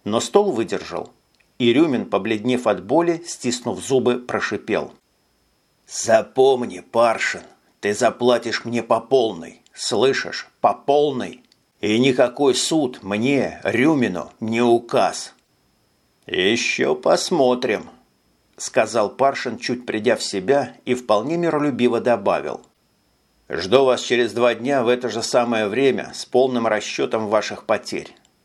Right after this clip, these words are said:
Я думаю, мы обойдёмся и без суда». «Ладно, просчитаем и придём», вздохнул Рюмин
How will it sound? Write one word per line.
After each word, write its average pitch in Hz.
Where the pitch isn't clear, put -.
Я 117
думаю, 143
мы 120
обойдёмся 101
и 98
без 90
суда». 90
«Ладно, 131
просчитаем 120
и 120
придём», 107
вздохнул 101
Рюмин 160